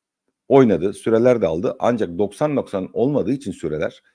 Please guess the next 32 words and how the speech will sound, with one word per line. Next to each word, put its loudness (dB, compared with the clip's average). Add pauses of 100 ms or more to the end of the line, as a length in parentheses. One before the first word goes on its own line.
(220)
bize 0
bazı 4
veriler 0
doğruyu 0
göstermez. -4
Oyuncu -4
tarifinde -2
bazı 0
verileri -2 (100)
tam -2
anlamıyla -6 (100)
anlamamız -2
ve -2
de 0
görebilmemiz 2
için -12 (360)
bence 2
bu -8
çok -6
daha -2
doğru 2
olacaktır. -4 (340)
Buradan 0
da 0
oyuncu 0
hakkında -4
fikirlerimiz -6
daha 4
rahat -2
oluşacaktır -12
diye -8
düşünüyorum. -10